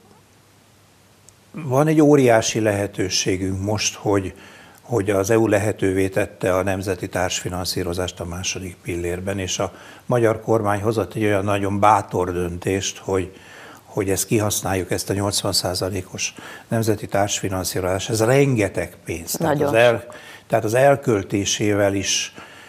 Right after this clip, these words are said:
Speaker 1: ö, hogy mondjam, nagyon nagy erőfeszítéseket fog igényelni, de ezt a pénzt nem elkölteni kell, ezt hasznosan kell elkölteni. Tehát ha ezt hasznosan tudjuk elkölteni egy,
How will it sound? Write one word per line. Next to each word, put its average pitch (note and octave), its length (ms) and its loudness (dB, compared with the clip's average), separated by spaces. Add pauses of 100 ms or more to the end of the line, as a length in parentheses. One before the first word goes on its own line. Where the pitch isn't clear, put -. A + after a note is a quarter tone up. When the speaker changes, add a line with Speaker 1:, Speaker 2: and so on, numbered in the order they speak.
(180)
Speaker 1:
ö, G2 320 2 (280)
hogy G2+ 160 -2
mondjam, G2+ 360 -2
nagyon A#2+ 440 2
nagy A2 260 2
erőfeszítéseket A2 1200 0
fog G#2+ 240 -4
igényelni, G2+ 760 -2 (320)
de - 80 2
ezt - 160 0
a G#2+ 60 0
pénzt B2+ 300 0
nem C3 120 0
elkölteni A2 960 0
kell, A2+ 280 -2
ezt G2+ 200 -4
hasznosan G#2 880 0
kell F#2 220 -2
elkölteni. F#2+ 800 -6 (520)
Tehát - 240 0
ha - 80 2
ezt A2 140 2
hasznosan C3 720 4
tudjuk G2 380 -2
elkölteni F#2 800 0
egy, G2 220 0